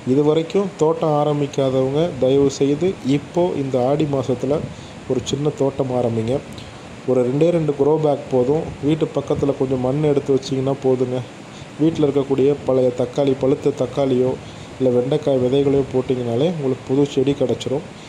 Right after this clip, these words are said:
இந்த மாதிரி நீங்களும் அறுவடை நிறைய எடுக்கலாம். இந்த வீடியோ பிடிச்சிருந்துச்சுன்னா லைக் பண்ணுங்க, ஷேர் பண்ணுங்க, நம்ம சேனலுக்கு அப்படியே சப்ஸ்கிரைப் பண்ணிருங்க.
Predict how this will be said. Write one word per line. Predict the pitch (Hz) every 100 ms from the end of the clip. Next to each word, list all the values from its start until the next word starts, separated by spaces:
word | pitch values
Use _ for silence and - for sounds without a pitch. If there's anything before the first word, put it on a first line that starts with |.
| - 139
இந்த | 135
மாதிரி | 135 156 160
நீங்களும் | 147 151 156 170 151
அறுவடை | 127 147 147 143 175 - - 113
நிறைய | 127 151 160
எடுக்கலாம். | 135 127 127 127 151 - - - - - - - - - - - - - - -
இந்த | 127
வீடியோ | 156 151 -
பிடிச்சிருந்துச்சுன்னா | 147 151 143 135 139 143 156 - 120 117
லைக் | 151 156
பண்ணுங்க, | 156 139 135 143 131
ஷேர் | 139 135 131
பண்ணுங்க, | 131 123 127 143 - -
நம்ம | 123 113
சேனலுக்கு | 143 143 143 127
அப்படியே | 120 123 123
சப்ஸ்கிரைப் | 120 - 113 - 139 123
பண்ணிருங்க. | 113 110 104 101